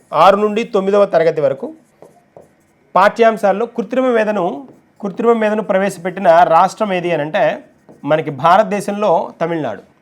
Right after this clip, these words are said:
భారతదేశంలో కూడా ఉంది, కృత్రిమ మేధను ప్రవేశపెట్టిన రాష్ట్రాలు మన దగ్గర కూడా ఉన్నాయి. రాష్ట్ర ప్రభుత్వం తమిళనాడు ఆరు నుంచి తొమ్మిదవ తరగతి. ఇక్కడ అట్లా కాదు, కృత్రిమ మేధని ఇక్కడ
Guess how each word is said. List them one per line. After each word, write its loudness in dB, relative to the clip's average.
భారతదేశంలో -6
కూడా -6
ఉంది, -10
కృత్రిమ -4
మేధను -2
ప్రవేశపెట్టిన -2
రాష్ట్రాలు 0
మన 0
దగ్గర -2
కూడా 2
ఉన్నాయి. -2
రాష్ట్ర 0
ప్రభుత్వం -6
తమిళనాడు -2
ఆరు 6
నుంచి -6
తొమ్మిదవ 0
తరగతి. -8
ఇక్కడ -8
అట్లా -2
కాదు, -2
కృత్రిమ 0
మేధని 2
ఇక్కడ -2